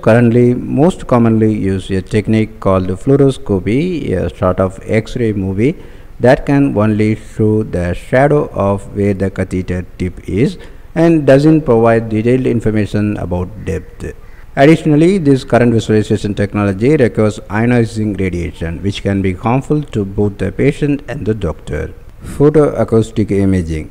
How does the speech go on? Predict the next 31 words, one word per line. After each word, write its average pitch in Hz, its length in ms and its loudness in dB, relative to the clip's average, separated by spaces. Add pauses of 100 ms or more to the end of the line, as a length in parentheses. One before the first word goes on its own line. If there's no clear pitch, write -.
simply 104 500 2
explained, 110 540 0
is 110 300 -2
the 101 340 2
use 135 400 2
of 135 280 0
light 101 400 0
and 101 200 0
sound 131 520 0
to 107 80 -6
produce 98 420 0
images. 78 640 -4 (220)
When 151 320 8
energy 160 600 4
from 113 340 2
a 95 100 4
pulsed 107 380 2
laser 120 540 4
lights 98 500 -2
up 107 160 0
an 95 240 0
area 98 360 2
in 95 140 2
the 87 120 2
body, 92 400 4 (400)
that 127 320 4
light 127 280 4
is 98 360 -2
absorbed 135 560 4
by 101 240 4
photoabsorbers 101 1200 2